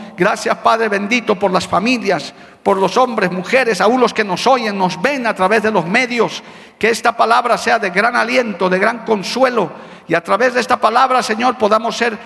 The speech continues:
grandemente edificados, podamos ser exhortados, animados, Señor, corregidos, Dios de la gloria. Esta palabra es enviada bajo la unción y el poder de tu Espíritu Santo y no volverá a ti vacía. Así lo declaramos en el nombre de Jesús.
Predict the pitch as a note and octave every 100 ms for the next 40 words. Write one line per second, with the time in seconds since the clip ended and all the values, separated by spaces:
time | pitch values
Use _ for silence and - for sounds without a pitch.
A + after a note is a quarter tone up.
0 | - - E3+ B3+ C4+ A#3+ A#3 B3 B3 -
1 | A#3 A#3 A3 G#3+ F#3+ G#3 G3 B3 A3+ F3+
2 | - G3+ G3+ A#3 G#3+ A#3 A#3 A3 - F#3+
3 | F#3 - B3 G#3 F3 G3 G3 G3+ C4+ A#3
4 | F3+ G#3 G3+ A#3+ G3 - - - - A3+
5 | G3 G#3+ E3+ C#4 F4+ D4+ A3+ E3 A3 A#3+
6 | G#3 G#3+ G3 G3+ G#3+ F3 D3 - - -
7 | - D#3 G#3 G3+ G#3+ A#3 A3+ G#3 A3+ G3+
8 | A3 B3+ A3+ F#3 - - - F3+ G3+ G3
9 | G3 F3+ - C#4 C4 A#3 G#3+ - - G3+
10 | B3 D#4 C4 B3+ A3 - A#3 A3 A3 -
11 | - F#3+ E3 C#3 - - - D#3+ F3+ C#4+
12 | C#4 C4 A#3+ B3 A#3 B3 A#3 F3+ A#3 F3
13 | C#4 D4+ B3+ B3 A#3+ C4 D#4 C4 A3 G#3+
14 | G3+ C#4 E4+ D4+ D4 A3+ A#3+ - G3 F3
15 | -